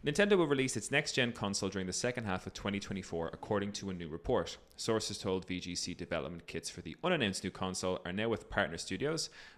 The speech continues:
with a second half of twenty twenty-four release window set to give Nintendo enough time to ensure plenty of stock for launch. Apparently, this new next-gen console can be used in portable mode, like the Nintendo Switch, and has an L C D screen as opposed to an oled screen in order to keep costs down.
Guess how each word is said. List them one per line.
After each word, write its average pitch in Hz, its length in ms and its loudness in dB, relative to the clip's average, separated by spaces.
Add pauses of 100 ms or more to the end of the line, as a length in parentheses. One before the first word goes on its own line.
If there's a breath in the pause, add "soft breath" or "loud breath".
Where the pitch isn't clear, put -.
(140)
with 104 300 2
a 98 80 2
second 127 340 0
half 110 220 2
of 98 80 -12
twenty 123 240 -2
twenty-four 98 420 -2
release 92 300 0
window 90 240 0
set 107 240 0
to - 80 -8
give 95 120 -4
Nintendo 87 540 -2
enough 120 300 0
time 90 320 -2
to - 140 -12
ensure 85 260 -4
plenty 104 380 -4
of 117 100 -6
stock - 480 -2
for 92 100 -4
launch. 90 400 -2 (380 loud breath)
Apparently, 135 280 4
this 110 160 -2
new 117 120 2
next-gen 107 380 0
console 107 380 0
can 135 240 -2
be 113 100 0
used 92 320 0
in 95 80 -4
portable 90 340 2
mode, 104 380 0
like 90 220 0
the 85 40 -8
Nintendo 82 360 -6
Switch, - 340 -2 (280 loud breath)
and 101 100 -2
has 101 180 4
an 101 140 0
L 135 200 4
C 139 160 -2
D 101 160 -2
screen 98 380 -2
as 87 120 -4
opposed 92 420 -2
to 95 120 -4
an 92 160 -2
oled 80 420 -2
screen 87 400 -4
in 85 60 -4
order 87 180 -2
to 85 100 -10
keep - 260 -12
costs - 540 -4
down. 104 280 0